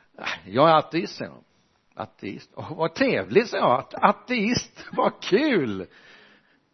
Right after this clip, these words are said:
"Jag tänker inte prata med dig om Jesus. Absolut inte. Jag står upp för det, även om du som tittar kanske är ateist. Jag pratar inte med dig om Jesus. Det är upp till dig att fråga mig om Jesus.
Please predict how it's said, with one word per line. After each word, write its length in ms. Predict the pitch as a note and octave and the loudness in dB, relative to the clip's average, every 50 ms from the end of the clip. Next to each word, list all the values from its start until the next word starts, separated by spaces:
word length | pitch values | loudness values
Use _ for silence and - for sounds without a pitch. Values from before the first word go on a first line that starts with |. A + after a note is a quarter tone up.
| _ _ _ | _ _ _
"Jag 500 | D3+ C#3+ C3 B2 C#3 D#3+ G3+ G#3+ G3+ - | -6 -6 0 2 4 6 6 4 4 4
tänker 300 | A3 G#3+ F#3+ G3+ G#3 G3 | 0 2 2 0 -2 0
inte 160 | E3 D#3 C#3 | -2 -4 0
prata 320 | - E3+ D3+ C3 - C3+ | 0 0 0 0 -2 -2
med 140 | B2 B2 A#2+ | -2 -2 -2
dig 140 | A2 G#2+ G2+ | -2 -2 -4
om 100 | G2 G#2 | -4 -6
Jesus. 640 | A2 G#2 F2+ - - - - - C3+ - - - _ _ _ | -6 -6 -6 -8 -10 -10 -8 -8 -8 -8 -10 -18 _ _ _
Absolut 600 | - G#3 A3+ G3 - - - - F#3 E3+ D3 - | 8 10 10 10 8 2 -2 -2 -2 -2 -2 -2
inte. 160 | F3 E3+ F3 D#3 | -6 -6 -2 -2
Jag 120 | B2 - | -2 -2
står 220 | - - C#3 - | -2 -4 -2 0
upp 220 | E3+ C#3 - - - | 0 -2 -2 -2 -2
för 80 | G3+ | -2
det, 80 | G3 D#3+ | 0 0
även 280 | C#3+ D3 C#3+ B2 B2+ C3 | 0 0 0 0 -2 -8
om 140 | C3 C3+ | -8 -6
du 160 | B2+ B2+ A#2+ A2 | -4 -4 -6 -6
som 180 | - C#3+ C3+ | -8 -12 -16
tittar 400 | - - C#3 B2 - _ - C#3+ | -12 -12 -12 -12 -10 _ -10 -8
kanske 300 | D3 D#3+ D#3 C#3+ - C#3+ | -6 -6 -8 -6 -8 -8
är 40 | C#3 | -10
ateist. 460 | B2 - _ - B2+ G#2 F2 - _ _ _ _ _ _ _ _ _ _ _ _ | -10 -10 _ -8 -6 -6 -8 -10 _ _ _ _ _ _ _ _ _ _ _ _
Jag 180 | - C3 - | -6 -6 0
pratar 440 | - G#3+ - C#3+ G2+ - - - G3 | 0 0 2 2 -2 -4 -8 -10 -10
inte 180 | E3 - - C#3 | -6 -6 -6 -4
med 140 | B2+ A2 | -4 -4
dig 80 | G2+ F#2+ | -6 -8
om 120 | F#2+ G#2 | -8 -8
Jesus. 680 | G#2+ G2+ F2 E2 - - - - - - - - _ _ _ _ _ _ _ _ _ _ _ _ _ _ _ _ _ _ _ _ _ _ _ _ _ _ _ _ _ _ | -8 -8 -8 -10 -14 -20 -20 -20 -20 -20 -20 -20 _ _ _ _ _ _ _ _ _ _ _ _ _ _ _ _ _ _ _ _ _ _ _ _ _ _ _ _ _ _
Det 180 | _ _ B2 D3 | _ _ 0 2
är 40 | |
upp 180 | D#3 D3 - - | 2 0 0 0
till 100 | - C#3 | 2 2
dig 200 | C#3 B2+ A#2+ A#2 | 2 2 0 -2
att 80 | A2+ - | -4 -2
fråga 360 | - D3 B2 G#2+ F#2+ D3 D#3 | -2 -2 -2 -2 -4 -8 -8
mig 380 | D3 A2+ F#2+ F#2 F#2+ F#2 - _ | -6 -8 -6 -8 -10 -12 -14 _
om 160 | - G2+ F#2+ | -18 -16 -14
Jesus. 720 | F#2 F2+ F2+ - - - - - - - - - - _ | -14 -14 -14 -16 -20 -20 -20 -20 -20 -20 -20 -20 -20 _